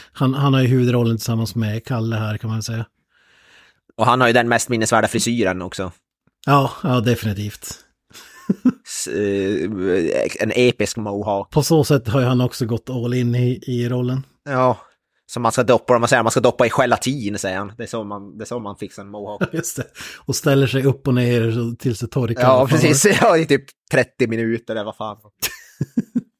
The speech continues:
Speaker 2: Jag ska fan prova.
Speaker 1: Ja, det är han som är på
Speaker 2: Eh,
Speaker 1: omslaget
Speaker 2: han
Speaker 1: till den här filmen, kan man säga.
Speaker 2: Ja. Ja, det är väl för att han, det är väl för att han är, som sagt, det är med hans image man har mest inpräntat i huvudet,
Speaker 1: Mm.
Speaker 2: tycker jag.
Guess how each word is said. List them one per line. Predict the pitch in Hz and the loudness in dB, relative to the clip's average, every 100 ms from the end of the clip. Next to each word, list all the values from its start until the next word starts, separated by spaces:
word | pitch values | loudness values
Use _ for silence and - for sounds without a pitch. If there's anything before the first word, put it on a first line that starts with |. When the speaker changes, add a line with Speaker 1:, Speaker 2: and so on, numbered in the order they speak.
| _ | _
Speaker 2:
Jag | - | -16
ska | 123 | -10
fan | 123 98 | -8 -8
prova. | 101 90 101 - - - - - _ | -8 -10 -14 -18 -20 -20 -20 -20 _
Speaker 1:
Ja, | - 156 | -4 2
det | |
är | 160 | 4
han | 151 | 4
som | 151 | 2
är | |
på | 160 | 2
Speaker 2:
Eh, | 160 | 4
Speaker 1:
omslaget | 143 151 151 | 6 6 6
Speaker 2:
han | 165 127 | 6 2
Speaker 1:
till | 139 | -2
den | 127 | -4
här | |
filmen, | 120 131 127 135 143 - 127 - | -4 -4 -4 -4 -6 -10 -14 -12
kan | - | -10
man | 127 | -10
säga. | 131 131 _ | -10 -14 _
Speaker 2:
Ja. | 139 127 117 - _ _ _ _ _ _ _ | -4 -2 -2 -6 _ _ _ _ _ _ _
Ja, | - | -8
det | 120 | -6
är | |
väl | 107 | -4
för | 107 | -4
att | 110 | 2
han, | 117 113 | 2 2
det | 117 | 2
är | |
väl | 113 - | 2 2
för | - 170 | 0 2
att | 120 | 2
han | - 160 | 2 2
är, | 117 101 | 2 0
som | 95 | -2
sagt, | 95 92 95 | -4 -4 -4
det | |
är | 101 | -4
med | 101 - | -4 -6
hans | - 107 98 - - - | -6 -6 -6 -10 -14 -14
image | 110 101 98 | -14 -12 -14
man | 104 | -12
har | 101 | -14
mest | 101 95 - | -12 -14 -14
inpräntat | 90 98 107 101 92 - | -14 -12 -12 -12 -14 -14
i | |
huvudet, | 101 95 98 - | -12 -12 -14 -14
Speaker 1:
Mm. | 110 | -12
Speaker 2:
tycker | 98 | -12
jag. | 87 | -14